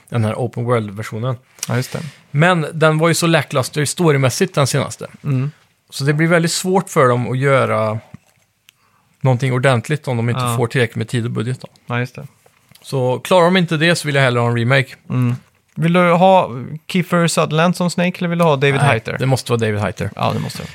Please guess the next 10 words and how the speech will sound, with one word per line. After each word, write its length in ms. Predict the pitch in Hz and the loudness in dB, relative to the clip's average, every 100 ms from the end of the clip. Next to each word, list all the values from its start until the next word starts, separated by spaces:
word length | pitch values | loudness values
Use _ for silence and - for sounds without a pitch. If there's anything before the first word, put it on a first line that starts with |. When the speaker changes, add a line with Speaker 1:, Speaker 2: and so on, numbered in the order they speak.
| - | -4
Speaker 1:
Kiefer 220 | 160 139 | -2 0
Sutherland 540 | 139 165 135 139 143 131 | 2 2 2 2 2 0
är, 460 | 143 123 117 113 113 | -2 0 0 0 -4
eh, 40 | - _ _ | -6 _ _
sämst 680 | - - 190 131 - - - | -4 0 2 0 -2 -8 -6
som 200 | 127 113 | -4 -4
Snake. 380 | - 80 - - - | -4 -8 -10 -16 -6
Speaker 2:
Mm. 240 | 120 110 - _ _ - | -4 -4 -8 _ _ -10
Speaker 1:
Riktigt 300 | 123 - - | -10 -12 -10
sämst. 280 | 117 - | -10 -10